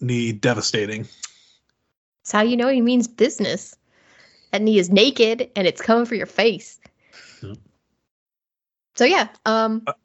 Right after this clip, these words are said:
Speaker 1: I thought this match was awesome.
Speaker 2: Yeah. I, Frankie can still go, and Adam Cole is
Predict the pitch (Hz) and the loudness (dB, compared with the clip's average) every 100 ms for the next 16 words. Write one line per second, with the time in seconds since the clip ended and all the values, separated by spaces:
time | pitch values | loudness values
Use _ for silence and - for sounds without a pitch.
0 | - 156 147 131 131 107 - - - 107 | 0 2 4 2 -2 -2 -10 -10 -8 -6
1 | 104 98 101 _ _ _ _ _ _ _ | -6 -10 -14 _ _ _ _ _ _ _
2 | _ _ _ - 220 302 214 _ _ _ | _ _ _ -14 -4 -4 -4 _ _ _
3 | _ _ _ 220 - _ _ _ _ _ | _ _ _ -12 -12 _ _ _ _ _
4 | - 240 269 302 359 302 254 208 202 247 | -2 0 0 -2 -4 0 0 2 0 -2
5 | 294 208 196 202 233 220 240 247 214 208 | -4 -4 -2 -2 -2 -4 -4 -2 -2 -4
6 | 208 - - | -8 -14 -18